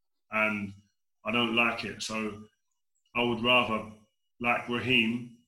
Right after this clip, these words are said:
like, and, and other players, that they reach out to people like myself, to other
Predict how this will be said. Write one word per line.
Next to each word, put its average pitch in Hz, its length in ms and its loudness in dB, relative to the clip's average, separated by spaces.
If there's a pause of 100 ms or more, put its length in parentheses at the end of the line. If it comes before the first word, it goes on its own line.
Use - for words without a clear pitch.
(1300)
like, 120 320 2
and, 120 280 2
and 117 120 -2
other 120 200 -2
players, 110 560 -4 (280)
that 107 120 -6
they 120 160 6
reach 123 440 0
out 120 340 0
to - 80 -10
people 120 420 -2
like 107 320 -4
myself, 117 800 -6
to 117 120 -14
other 120 180 -2